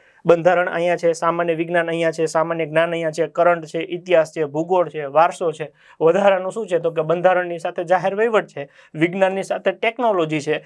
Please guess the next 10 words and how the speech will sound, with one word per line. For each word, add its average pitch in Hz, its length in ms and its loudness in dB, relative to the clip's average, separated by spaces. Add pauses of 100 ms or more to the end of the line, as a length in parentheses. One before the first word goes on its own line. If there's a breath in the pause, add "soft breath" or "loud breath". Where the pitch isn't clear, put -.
(160 soft breath)
સામાન્ય 190 440 2
જ્ઞાનમાં 190 440 0
પર્યાવરણ 220 400 6 (120)
એડ 175 120 -6
કર્યું 160 320 -2
છે, 165 100 2 (120)
વત્તા 160 240 0 (100)
અર્થશાસ્ત્ર 160 560 -2
ઉમેર્યું 139 460 -6
છે. - 60 -20